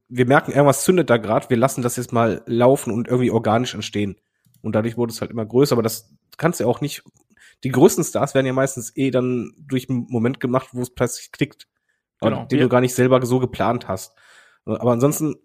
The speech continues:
Speaker 1: muss ich mal ganz kurz Olaf widersprechen. Die, die ersten, die jetzt alle aufgezählt wurden, die wurden halt im Main Roster auch Stars, die etabliert ohne Ende, was auch mitunter daran liegt, dass die Konkurrenz halt mit der Division natürlich viel nied-, äh, ja, niedriger, schlechter,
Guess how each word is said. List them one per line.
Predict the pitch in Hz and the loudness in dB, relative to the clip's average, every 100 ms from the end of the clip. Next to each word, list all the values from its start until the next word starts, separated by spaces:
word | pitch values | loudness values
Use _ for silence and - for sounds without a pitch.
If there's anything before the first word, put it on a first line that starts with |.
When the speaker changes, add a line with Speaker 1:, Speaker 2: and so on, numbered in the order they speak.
| _ _ _ _ - | _ _ _ _ -4
Speaker 1:
muss | 156 170 | -2 0
ich | |
mal | 160 160 | 2 4
ganz | 175 | 4
kurz | 175 - | 2 -2
Olaf | 127 165 160 | -2 0 0
widersprechen. | 143 131 - 160 185 190 - _ _ _ _ _ 104 | 0 -2 -2 -2 -2 -4 -8 _ _ _ _ _ -12
Die, | 123 127 127 117 - | -6 2 4 4 0
die | 107 | 0
ersten, | 113 208 - 214 208 269 - | 2 0 -2 -4 -4 -8 -12
die | 131 120 | -8 -6
jetzt | 107 131 | -6 0
alle | 185 170 | 2 4
aufgezählt | 185 143 - 127 | 2 -2 -8 -2
wurden, | 127 120 | 0 0
die | 107 | 0
wurden | 131 147 123 | 0 2 2
halt | 120 113 | 0 -2
im | 120 113 | -4 -2
Main | 117 | 0
Roster | 117 - 104 | 0 -2 -2
auch | 139 156 - - _ _ | 2 2 0 -20 _ _
Stars, | - - - 285 - | -12 -4 -2 -2 -6
die | - 123 - | -10 -10 -4
etabliert | 147 165 139 175 - | 0 2 4 2 2
ohne | 147 135 | 0 2
Ende, | 143 180 196 - | 4 4 2 0
was | 120 120 | -6 -4
auch | 123 113 | -4 -6
mitunter | 131 117 127 120 | -6 -4 -2 0
daran | 110 123 | 2 2
liegt, | 120 117 | 0 -4
dass | 113 | -6
die | - | -2
Konkurrenz | 139 131 123 127 - | -2 0 0 0 0
halt | 127 123 - | 0 -2 -8
mit | 107 110 | -6 -2
der | |
Division | 117 113 113 | 0 0 -2
natürlich | 104 113 107 | -6 -8 -8
viel | 117 113 | -4 -2
nied-, | 117 - - | -2 -4 -10
äh, | - 117 110 - _ | -6 -2 -4 -6 _
ja, | - 87 95 | -18 -14 -8
niedriger, | 104 120 117 120 | -6 -6 -4 -6
schlechter, | - 117 - 131 | -4 -6 -4 -6